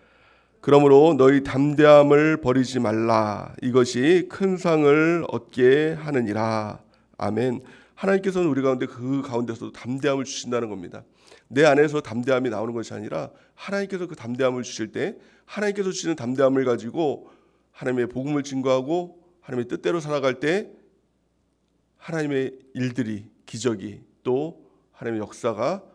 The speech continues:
우리 가운데 나타나게 될 줄 믿습니다. 그것들이 다 열매로 우리 가운데 돌아오게 될 줄을 믿습니다. 근데 때로는 우리 가운데 낙심이 올 때가 있죠. 또 어려움이 올 때가 있고,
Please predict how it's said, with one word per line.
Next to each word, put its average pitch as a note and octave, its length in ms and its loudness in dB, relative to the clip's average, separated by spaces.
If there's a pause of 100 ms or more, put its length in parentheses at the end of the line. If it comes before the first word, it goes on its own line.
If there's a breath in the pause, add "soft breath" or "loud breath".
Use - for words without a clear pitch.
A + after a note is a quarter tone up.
(100)
우리 A2 140 -10
가운데 G#2+ 160 -6
나타나게 G#2+ 420 -10
될 G#2+ 140 -14
줄 G#2+ 160 -14
믿습니다. G2+ 560 -16
그것들이 E3+ 400 -10
다 C#3+ 120 -6
열매로 C3+ 840 0 (1120 soft breath)
우리 A#2 80 -8
가운데 A2 200 -2
돌아오게 A2+ 600 -2 (280 soft breath)
될 A#2 140 -10
줄을 A2 220 -8
믿습니다. G#2+ 580 -12 (1500 soft breath)
근데 D3+ 220 -2
때로는 G#3 300 6
우리 C#3 120 4
가운데 C3 260 4
낙심이 A2 360 -6
올 A#2 200 0
때가 A2 240 -8
있죠. G2+ 420 -14 (120)
또 G#2+ 500 -8
어려움이 A#2 400 -2
올 G#2 140 -8
때가 G2+ 200 -12
있고, D#3 640 -10